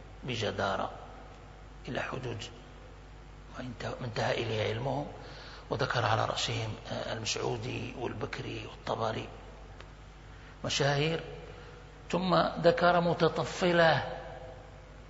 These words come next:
لا يعدون في عير ولا في نفير، متطفلة. هؤلاء لا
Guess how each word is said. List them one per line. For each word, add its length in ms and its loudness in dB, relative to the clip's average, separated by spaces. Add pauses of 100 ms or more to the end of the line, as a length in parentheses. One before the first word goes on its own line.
(260)
لا 100 4
يعدون 480 4
في 220 2
عير 260 4
ولا 200 4
في 160 0
نفير، 400 0 (1040)
متطفلة. 600 -2 (1800)
هؤلاء 680 0 (1080)
لا 560 0